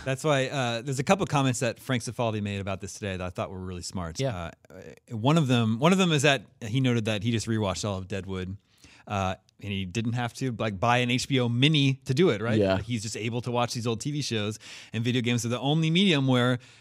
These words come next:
Speaker 1: they make you buy this hundred dollar new console to play these old games, and everyone's, like, excited about it.
Speaker 3: Yeah.
Speaker 2: Okay, but the controller matters. And the fact that the controller is a reproduction and should feel just like the original controller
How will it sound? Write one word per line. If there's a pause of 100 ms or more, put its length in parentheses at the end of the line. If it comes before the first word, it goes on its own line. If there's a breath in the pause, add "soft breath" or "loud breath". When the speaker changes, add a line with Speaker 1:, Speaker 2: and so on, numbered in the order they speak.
(260 soft breath)
Speaker 1:
they
make
you
buy
this
hundred
dollar
new
console (100)
to
play
these
old
games,
and
everyone's,
like,
excited
about
it.
Speaker 3:
Yeah. (160)
Speaker 2:
Okay,
but
the
controller
matters. (180)
And
the
fact
that
the
controller
is
a
reproduction
and
should
feel
just
like
the
original
controller